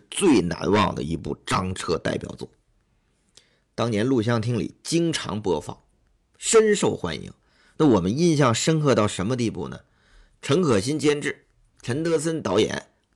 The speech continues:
啊，刘伟强助阵的《十月围城》一出来，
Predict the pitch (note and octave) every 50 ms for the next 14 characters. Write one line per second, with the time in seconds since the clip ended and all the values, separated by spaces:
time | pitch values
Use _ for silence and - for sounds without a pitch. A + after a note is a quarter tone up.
0 | _ _ - - - G1+ - - - A#2 A2+ G2+ C2+ - - G#2 G2 A#2 - D3
1 | A#2 F#2 F2+ B2 A2 F2 C2+ - - - - - - _ _ _ _ _ _ -
2 | - - - - G#2 A2 C3 D3 C#3+ C#3+ C#3+ A2+ F#2+ E2 D2+ E2 G2+ A#2 A2+ -
3 | - - F2 G2 - _ _ _ G#2 F#2 - - - C#2 - -